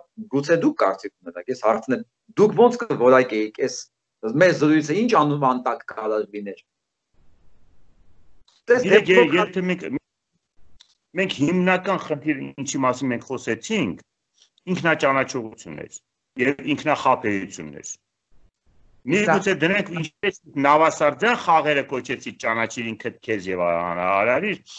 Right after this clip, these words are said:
Speaker 2: լավ կլիներ, որ սա մեր, ըմ, ինքնաճանաչողության, ըմ, բազ արմատները լինեին։ Եվ
Speaker 1: Ճանապարհ-
Speaker 2: ինքնաճանաչողությունը չի ինքնախաբեության վրա հիմնվել, հասկանում եք, հենց էս է։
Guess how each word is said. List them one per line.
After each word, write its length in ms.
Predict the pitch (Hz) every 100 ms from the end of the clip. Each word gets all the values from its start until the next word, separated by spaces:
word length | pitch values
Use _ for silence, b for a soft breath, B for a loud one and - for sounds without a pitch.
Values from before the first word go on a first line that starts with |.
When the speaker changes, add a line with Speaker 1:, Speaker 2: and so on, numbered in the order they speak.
| -
Speaker 2:
լավ 260 | 175 220 208
կլիներ, 300 | 185 202 196
որ 140 | 180
սա 200 | 180 202 190
մեր, 280 | 175 165 - _ _ _ _ -
ըմ, 380 | 131 135 131 120 107 _ _ _ _ _ _ _ -
ինքնաճանաչողության, 1120 | 160 - 147 143 131 127 135 123 123 147 143 135 _ _ _ -
ըմ, 560 | 110 107 107 104 98 95 101 92
բազ 420 | 107 104 98 95 104
արմատները 600 | 104 104 101 95 98 87
լինեին։ 380 | 78 78 78 76 _ _ _ _ _
Եվ 200 | - 135
Speaker 1:
Ճանապարհ- 260 | 151 147 165
Speaker 2:
ինքնաճանաչողությունը 880 | 175 220 160 156 143 151 151 175 143
չի 140 | - - _ _ _ _ _ _ _ - - - - - _
ինքնախաբեության 1040 | 143 135 147 131 143 135 135 139 131 131 117
վրա 200 | 113 104
հիմնվել, 480 | 95 90 87 87
հասկանում 420 | 85 92 104 117 123
եք, 80 |
հենց 180 | 117 -
էս 160 | 98 -
է։ 120 | -